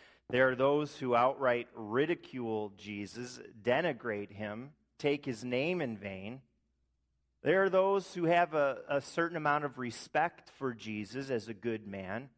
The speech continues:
There are cults who say Jesus is the Son of God, but they don't mean what the Bible says that means.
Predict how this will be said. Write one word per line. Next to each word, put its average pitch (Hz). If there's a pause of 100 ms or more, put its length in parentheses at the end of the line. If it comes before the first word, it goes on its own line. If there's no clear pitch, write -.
(1000)
There 147
are 131
cults -
who 131
say 135
Jesus 135
is 127
the -
Son 127
of 110
God, 131 (460)
but 131 (300)
they 131
don't 151
mean 147
what 131
the 120
Bible 120 (400)
says 104
that 107
means. 98